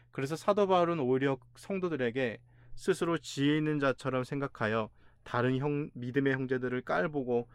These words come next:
무시하는 죄를 짓지 말고 오히려 미련한 자가 되라고 말했습니다. 세상적 기준으로 자신이 추종하는 지도자를 중심으로 파당을 만들어 분열하는 것은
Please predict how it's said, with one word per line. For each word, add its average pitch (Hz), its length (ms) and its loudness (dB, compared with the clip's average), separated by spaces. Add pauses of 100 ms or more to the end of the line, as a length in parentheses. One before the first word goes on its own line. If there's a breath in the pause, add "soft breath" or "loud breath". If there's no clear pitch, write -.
(140 soft breath)
무시하는 131 580 -2
죄를 120 260 0
짓지 - 260 -8
말고 104 460 0 (480 soft breath)
오히려 131 300 6
미련한 143 500 4
자가 131 240 0
되라고 113 340 -4
말했습니다. 98 640 -12 (540 soft breath)
세상적 160 480 0
기준으로 135 640 2 (300 soft breath)
자신이 151 420 -2
추종하는 160 580 0
지도자를 127 460 0
중심으로 117 680 -4 (380 soft breath)
파당을 190 460 4
만들어 127 380 4
분열하는 131 560 2
것은 110 420 -2